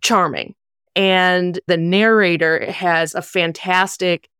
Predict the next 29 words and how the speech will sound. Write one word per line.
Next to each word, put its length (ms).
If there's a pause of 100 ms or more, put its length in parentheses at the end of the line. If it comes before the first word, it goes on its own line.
(320)
deep 220
Southern 400
accent. 640 (380)
And 400
it 200
just, 280
she 120
really 380
conveys 420
the 100
character 580
well. 400 (240)
I 120
think 380 (420)
she's 320 (200)
funny. 400
I 120
think 240
she's 380
got 520
a 40
fair 220
amount 260
of 120
wit. 460
She's 320
equal 320
parts 720
self-aware 920